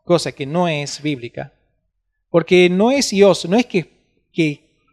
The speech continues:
que Pablo haya engendrado a Timoteo en el ca-, en el sentido espiritual, sería una herejía hablar de esa manera,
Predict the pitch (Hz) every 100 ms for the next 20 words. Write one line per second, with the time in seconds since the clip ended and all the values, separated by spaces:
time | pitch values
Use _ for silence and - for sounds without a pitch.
0 | _ - 165 - 208 220 196 208 185 190
1 | 180 202 196 196 233 277 254 214 202 196
2 | 190 214 208 151 - 160 165 147 147 185
3 | 214 190 165 170 175 175 170 - _ _
4 | _ - 151 165 160 151 139 143 151 -
5 | 247 180 147 151 165 151 156 160 170 170
6 | 123 143